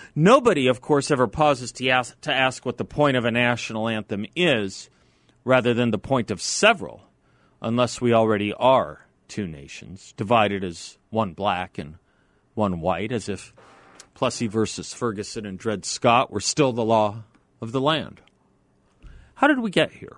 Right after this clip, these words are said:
How can we turn it around? I like to quote from Ronald Reagan, a quote many of you know. "I've always thought we in Arizona owed this sentiment of Reagan's an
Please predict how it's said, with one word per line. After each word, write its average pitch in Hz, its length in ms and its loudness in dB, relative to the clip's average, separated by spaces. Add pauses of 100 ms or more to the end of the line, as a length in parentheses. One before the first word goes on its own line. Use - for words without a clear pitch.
(600)
How 120 140 2
can 107 160 -2
we 101 100 -2
turn 107 180 -2
it 95 80 -2
around? 98 320 -2 (880)
I 139 60 2
like 202 260 4
to - 80 -12
quote 151 260 -2
from 120 200 -10
Ronald 120 320 -6
Reagan, 107 500 -4
a - 80 -14
quote 117 320 -4
many 110 260 -6
of 95 140 -6
you 95 300 -8 (100)
know. 156 280 0
"I've 107 120 0
always 139 300 4
thought 151 280 6
we 143 200 2
in 127 80 0
Arizona 120 680 0 (640)
owed 139 300 2
this 113 180 0
sentiment 113 440 0
of 107 100 -4
Reagan's 110 400 0
an 107 140 -6